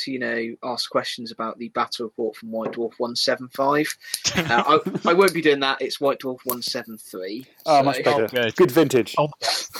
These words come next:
Speaker 4: one seven three.
Speaker 1: Yeah. Yeah.
Speaker 2: <laughs> Classic
Speaker 1: But,
Speaker 2: one seven three.
Speaker 1: but first, to be fair, that, that comes in the bonus round. We have other questions first, which you probably have more chance of getting. So.
Speaker 3: Oh, good.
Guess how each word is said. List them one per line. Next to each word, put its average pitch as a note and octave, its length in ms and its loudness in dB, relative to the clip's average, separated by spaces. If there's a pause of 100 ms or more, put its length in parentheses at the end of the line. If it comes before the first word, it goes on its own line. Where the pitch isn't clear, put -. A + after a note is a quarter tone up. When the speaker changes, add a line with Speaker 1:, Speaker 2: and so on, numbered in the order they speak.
Speaker 4:
one A2 160 -4
seven F#2 220 0
three. C3+ 100 -4
Speaker 1:
Yeah. - 140 0 (960)
Yeah. G#2 240 -2
Speaker 2:
<laughs> - 100 -20
Classic E3+ 400 2
Speaker 1:
But, F#3+ 140 6
Speaker 2:
one D#3 100 6
seven C#3+ 240 0
three. C#3+ 200 4
Speaker 1:
but - 100 8
first, - 240 -4 (680)
to - 60 -10
be E3+ 80 -6
fair, D#3 340 0
that, E3+ 220 0 (120)
that D#3+ 200 0
comes E3+ 240 -4
in E3 60 -6
the D#3 80 -2
bonus C#3 440 -4
round. G#2+ 300 -10
We A#2+ 120 -10
have B2 220 -6 (140)
other D3 220 0
questions C3 500 -6
first, A2+ 460 0
which - 380 -4
you A#2 220 -12
probably B2 360 -6
have A#2 220 -4
more A#2 180 -8
chance B2+ 340 -6
of B2 80 -14
getting. D#3+ 460 -4 (100)
So. - 240 -2
Speaker 3:
Oh, C#3 160 -2
good. C3+ 140 -10